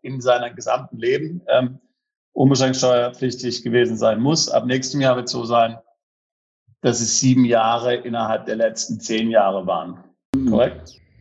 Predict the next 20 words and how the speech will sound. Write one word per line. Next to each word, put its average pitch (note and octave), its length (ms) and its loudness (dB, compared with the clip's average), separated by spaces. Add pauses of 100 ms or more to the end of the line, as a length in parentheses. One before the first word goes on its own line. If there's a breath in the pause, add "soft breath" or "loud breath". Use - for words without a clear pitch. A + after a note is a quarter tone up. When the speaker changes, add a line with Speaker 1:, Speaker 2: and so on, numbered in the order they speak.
(120)
Speaker 2:
Das - 180 6
ab, - 160 0
zum C#3+ 160 4
alten E3+ 260 4
Recht, F3+ 220 2
das D3+ 120 2
ist C#3 160 -4
richtig. G#3 480 0 (220)
Mindestens E3 460 2
zehn C#3+ 220 4
Jahre F3+ 480 4
war, D3+ 180 0
ist C#3+ 160 -4
es - 140 -6
bislang F3+ 380 2
noch, G#3 320 0
ja, D3 220 2
bis - 220 -2
Ende C3+ 220 0
einundzwanzig. C#3 520 0